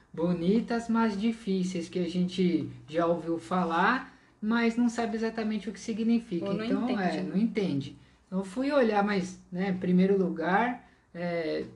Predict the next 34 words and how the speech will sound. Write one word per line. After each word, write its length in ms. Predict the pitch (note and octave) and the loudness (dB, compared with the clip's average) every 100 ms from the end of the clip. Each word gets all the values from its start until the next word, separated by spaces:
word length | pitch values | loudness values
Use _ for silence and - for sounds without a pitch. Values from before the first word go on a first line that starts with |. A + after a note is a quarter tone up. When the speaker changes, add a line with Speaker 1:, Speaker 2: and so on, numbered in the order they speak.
| - _ _ | -20 _ _
Speaker 1:
bom 360 | - F3+ G#3+ B3+ | -16 -4 0 2
dia, 320 | F3+ G3 A#3+ | 2 2 2
boa 220 | F#3 F#3 | 2 2
tarde, 280 | F3+ F#3 F3+ | 2 2 0
boa 220 | E3 D#3 | 0 -4
noite 380 | D#3 D#3+ A3 G#3 | -4 -2 -2 -2
aos 80 | F#3 | -2
nossos 360 | F#3 F3+ F3+ - | 0 0 -2 -6
podespectadores, 1400 | - E3+ E3 - D#3+ - D3+ C#3 D3+ A3+ C#4 - - _ _ - | -6 -6 -6 -8 -8 -8 -10 -6 -2 0 -2 -6 -20 _ _ -14
né? 340 | E3+ A#3 - - _ _ _ D#3+ | -8 -8 -8 -20 _ _ _ -18
É, 340 | D3+ D3 C#3+ C3+ B2 - - - _ - - | -16 -12 -10 -12 -12 -20 -20 -20 _ -16 -4
então, 120 | A3+ | 0
eu 80 | B3+ | 0
fui 260 | - D4 | -2 0
olhar 360 | D4+ B3+ A3+ A3 | 2 4 4 0
aqui 240 | - G#3 | -2 -6
no 180 | G3+ G3 | -4 -2
dicionário 1120 | E3 - G3+ A3+ - G#3+ F3+ D#3 E3 A3 D#4 D#4 | -4 -4 -6 -4 -4 -2 0 0 0 0 -2 -2
pra 180 | A#3 | -4
ver 120 | G#3 A3+ | 2 2
o 60 | |
que 220 | A3+ - | 0 -6
que 120 | D#4 E4 | -6 -4
o 60 | |
dicionário 560 | D#4+ D#4 D4+ C4 A#3+ A3+ | -2 -2 -2 -2 -2 -2
fala 320 | - A3+ A3+ | -2 0 0
pra 220 | A3+ G#3+ | -2 -6
gente 400 | G3+ A3 A3 A3+ | -2 -2 -2 -4
sobre 500 | - A3 G3+ A3 A3 | -6 -6 -4 -4 -4
beneficência. 1200 | F#3 F#3 B3 C4+ C#4 C#4 - F#3 C#3+ B2+ - - - - - _ _ G3 | 0 4 4 4 -4 -10 -10 -8 -8 -8 -10 -18 -20 -20 -20 _ _ -4
E 80 | |
o 100 | G#3+ | -4
dicionário, 880 | G3 - A3+ G#3 G#3 A3 A3 G3+ F3+ | -4 -4 -4 -2 -2 0 2 2 2
ele 500 | F#3 G3 G3 F#3 F3 | 2 2 2 2 -2